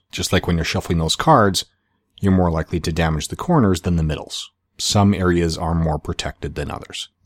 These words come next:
And it's not just a matter of generations, it's a matter of individuals and how many have propagated. So yeah, when you're dealing with a small population, new alleles won't in-, be introduced that quickly.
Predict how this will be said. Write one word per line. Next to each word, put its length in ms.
And 140
it's 140
not 140
just 180
a 20
matter 300
of 80
generations, 680
it's 140
a 20
matter 240
of 140
individuals 600
and 120
how 100
many 200
have 140
propagated. 680
So 200
yeah, 160
when 140
you're 80
dealing 180
with 100
a 60
small 360
population, 760
new 120
alleles 360
won't 240
in-, 160
be 140
introduced 340
that 160
quickly. 460